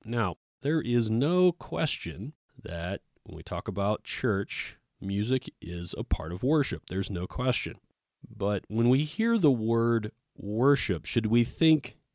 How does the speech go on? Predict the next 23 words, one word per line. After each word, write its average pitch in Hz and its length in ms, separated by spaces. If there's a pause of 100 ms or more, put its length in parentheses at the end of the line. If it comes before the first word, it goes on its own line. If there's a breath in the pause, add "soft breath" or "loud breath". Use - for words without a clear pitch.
(120)
only 135 400
of 98 160
music? 104 420
Well, 123 120
within 196 180
the 110 200
context 92 480
of 85 140
a, 80 240 (460)
of - 120
a - 40
service, - 720 (460)
all 208 300
of 101 120
it 85 160 (400)
is 85 500 (480)
worship. 208 340 (840)
So - 400
the - 80
preaching 95 560 (100)
of 101 140
the 104 80
word, 139 540